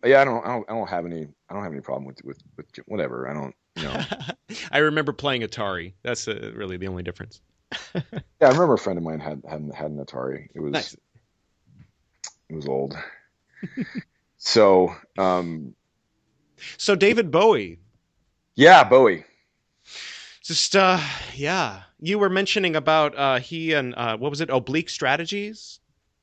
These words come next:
Speaker 1: Yeah, well, that was ac-, yeah, that was, that was, so that was Brian E-, Brian Eno and another guy whose name escapes me created. So this is in the seventies. Um, and I mean, this was, um, sort of an extension of, like, the Beatles did stuff like this too,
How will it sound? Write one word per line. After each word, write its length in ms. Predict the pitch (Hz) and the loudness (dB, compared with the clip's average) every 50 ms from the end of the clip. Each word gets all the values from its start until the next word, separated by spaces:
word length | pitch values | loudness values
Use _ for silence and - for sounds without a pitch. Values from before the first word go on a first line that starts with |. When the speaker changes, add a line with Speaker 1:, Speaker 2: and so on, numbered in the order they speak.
| _ _ _ _ _ - | _ _ _ _ _ 4
Speaker 1:
Yeah, 200 | 156 202 190 151 | 8 10 10 12
well, 140 | 131 135 151 | 10 10 10
that 60 | 170 | 8
was 120 | 196 175 175 | 8 8 6
ac-, 180 | 180 170 135 147 | 6 4 4 6
yeah, 120 | 156 147 | 6 6
that 60 | 147 151 | 8 6
was, 200 | 151 147 127 107 | 4 2 0 -2
that 120 | 151 156 156 | 0 2 2
was, 120 | 151 147 | 2 0
so 240 | - 151 139 120 101 - - | -2 -4 -4 -4 -8 -4 0
that 100 | 147 147 | 2 2
was 80 | 156 131 | 2 2
Brian 340 | 110 127 143 143 143 139 139 | 0 0 2 2 2 2 0
E-, 100 | 135 135 | -2 -4
Brian 320 | 120 104 139 151 170 160 | -4 -2 -2 -2 -2 -2
Eno 340 | 147 135 127 120 113 110 110 | -4 -2 0 0 0 0 0
and 180 | - 104 101 104 | -2 -6 -8 -8
another 300 | 98 104 110 110 120 120 | -6 -4 -4 -2 -2 -2
guy 220 | 107 104 98 95 | 0 0 -2 -2
whose 260 | 92 92 92 92 87 | -2 -4 -8 -10 -10
name 420 | 98 - - 87 92 95 92 92 - _ _ _ | -14 -16 -12 -8 -8 -6 -6 -8 -10 _ _ _
escapes 380 | 82 - - 101 95 90 - 92 | -16 -10 -6 -4 -4 -4 -6 -8
me 280 | 87 87 85 82 73 - | -8 -8 -8 -8 -10 -14
created. 760 | - - - - 113 110 107 104 104 104 98 95 90 87 - | -18 -14 -6 -2 2 4 4 4 4 4 4 2 0 -2 -6
So 60 | 113 | -6
this 140 | 135 135 139 | -6 -4 -2
is 100 | 135 117 | -2 -2
in 80 | 110 101 | 0 -2
the 100 | 98 90 | -2 -2
seventies. 1000 | - - - 92 85 82 90 90 85 87 87 85 85 85 82 78 80 - - - | -4 -2 0 0 0 0 -2 -2 -2 -2 -2 -2 -2 -4 -6 -8 -10 -14 -12 -10
Um, 380 | 95 90 85 85 82 82 78 - _ - - - - - - - - - - | -6 -6 -4 -4 -6 -6 -10 -12 _ -20 -20 -20 -20 -20 -18 -18 -12 -2 0
and 240 | 233 359 - - - | 2 4 4 2 4
I 40 | - | 4
mean, 180 | 214 202 196 | 4 6 6
this 180 | 196 240 - - | 4 0 0 0
was, 220 | 262 220 170 156 | 0 0 4 6
um, 440 | 160 147 139 131 123 110 92 82 78 _ _ _ _ _ _ _ _ _ _ _ _ _ _ _ | 6 6 6 6 2 0 -2 -4 -8 _ _ _ _ _ _ _ _ _ _ _ _ _ _ _
sort 240 | - - - 180 175 | -8 0 2 4 4
of 40 | 156 | 4
an 40 | 139 | 0
extension 400 | 117 - 135 127 120 - 127 113 | 0 0 0 -2 -2 -2 -6 -4
of, 80 | 101 | -2
like, 140 | 107 98 - | -4 -2 -2
the 80 | 113 98 | -6 -6
Beatles 340 | 87 101 107 117 120 107 | -4 -4 -2 0 -2 -2
did 120 | - 117 107 | -2 -6 -6
stuff 260 | - - 120 104 - | -2 -2 -2 0 0
like 140 | 120 117 98 | -2 -2 0
this 260 | 110 107 101 - - | 0 0 0 -2 -4
too, 480 | - - - 110 110 107 101 101 101 - | -8 -4 0 0 2 2 2 0 -4 -6